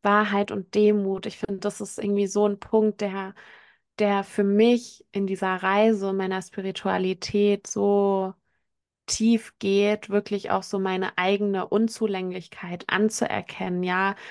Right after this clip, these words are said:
auch die ganzen Arten und Weisen, wie ich mich von Gott auch trenne, zu sehen und in der Vergangenheit getrennt habe und auch einfach diese,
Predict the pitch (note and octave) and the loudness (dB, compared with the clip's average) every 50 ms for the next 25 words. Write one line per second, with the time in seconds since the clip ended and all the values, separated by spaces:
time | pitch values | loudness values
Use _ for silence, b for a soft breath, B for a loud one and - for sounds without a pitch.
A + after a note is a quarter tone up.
0 | B B B G3 G3 - - G#3 - G3+ F3 G3 F#3+ G3+ F#3+ - - G#3 - - | B B B -4 -4 -4 -8 -8 -8 -4 0 0 0 0 0 -2 -4 -4 -2 -2
1 | G3 G3+ G#3 - G#3 F#3+ F#3+ F#3 - G3+ F#3+ G3+ G#3+ G#3+ G3+ G3+ F#3+ F3+ - G3+ | 0 0 0 0 0 -2 -2 -2 0 2 4 6 6 4 4 2 0 -2 -4 -4
2 | G3+ G#3 G#3 - - F#3+ - - - G2+ G2+ - - _ B B B B B B | -2 -2 -2 -2 -4 -6 -8 -6 -6 -6 -6 -6 -10 _ B B B B B B
3 | B B B _ - G#3+ G3+ F#3+ - G3+ A3+ - - - G3+ F#3 F#3 - - - | B B B _ 0 0 0 2 4 2 2 2 0 0 0 0 0 -2 -6 -20
4 | _ _ _ - - - - G#3 G3+ A#3 B3 A3+ G#3 F#3+ F#3 F#3 F#3 G3 - _ | _ _ _ -10 -8 -4 0 2 2 4 4 2 2 0 -2 -4 -8 -12 -16 _
5 | _ _ _ _ - - - G#3 F#3 F3 F#3 G3+ G#3+ A#3 A#3 A3+ G3+ F#3 F#3 - | _ _ _ _ -14 -8 -6 -6 -6 0 4 6 6 8 8 6 6 4 2 0
6 | G3+ F#3+ F3+ - G3+ - F#3+ G3 G#3 G3+ F#3+ F#3+ G3+ - - G#3+ - - - G3 | -2 -2 -2 -2 -4 -4 -2 -2 -2 -4 -6 -8 -10 -10 -12 -14 -12 -8 -2 0
7 | G3+ G#3 A3 A3 - - - G3 F#3+ G3 G3 G3 F3+ F3+ F3+ F3+ F#3+ B B B | 2 2 2 0 0 -6 -4 -2 0 2 2 2 0 -2 -6 -6 -10 B B B
8 | B B B B B - G#3 G3+ G3 - - G3+ G#3 - F#3+ G3+ F#3+ - G#3 - | B B B B B -2 0 0 0 0 -4 -4 -4 -6 -6 -6 -4 -4 -6 -6
9 | - - G3+ G3+ G3 G3 G3 F#3+ F#3+ F#3+ F#3+ G3 | -6 -8 -6 -4 -2 0 0 0 -2 -2 -4 -8